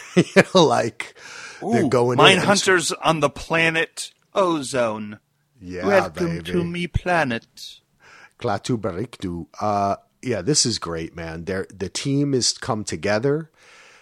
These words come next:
Speaker 1: Uh, it's official now. They see the way this job is working and kind of Holden's vision. And it's really interesting, again, I say, the way that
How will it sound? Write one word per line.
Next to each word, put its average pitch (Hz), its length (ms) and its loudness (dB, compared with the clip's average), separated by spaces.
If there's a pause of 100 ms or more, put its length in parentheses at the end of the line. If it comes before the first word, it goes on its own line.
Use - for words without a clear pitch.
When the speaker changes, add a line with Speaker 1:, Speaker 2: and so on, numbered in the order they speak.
(220)
Speaker 1:
Uh, 82 320 -4
it's - 160 -6
official 135 580 0
now. 135 540 -2 (640)
They 90 420 -4
see 135 360 4
the 131 120 4
way 113 280 2
this 101 300 -2
job 98 720 0
is 87 340 -4
working 104 760 -4
and 85 320 -8
kind 101 300 -4
of 85 100 -10
Holden's 104 640 -4
vision. 143 640 -4 (560)
And 101 520 -6 (120)
it's 127 240 -2
really 196 440 -2
interesting, 165 720 -2
again, 123 320 0
I 131 120 -2
say, 170 380 2
the 101 160 -4
way 131 600 0
that 95 640 -4